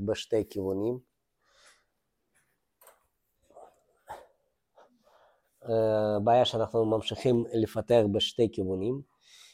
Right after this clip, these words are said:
אה, יש לנו צוות, אה, אני אקרא לו צוות backend,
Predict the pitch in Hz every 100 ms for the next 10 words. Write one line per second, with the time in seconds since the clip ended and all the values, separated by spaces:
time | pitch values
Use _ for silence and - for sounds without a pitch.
0 | _ 110 110 113 113 113 113 110 110 110
1 | 110 120 - 127 120 110 - 127 120 -
2 | - 123 117 117 113 110 110 107 110 120
3 | 120 - - 113 107 107 117 - 90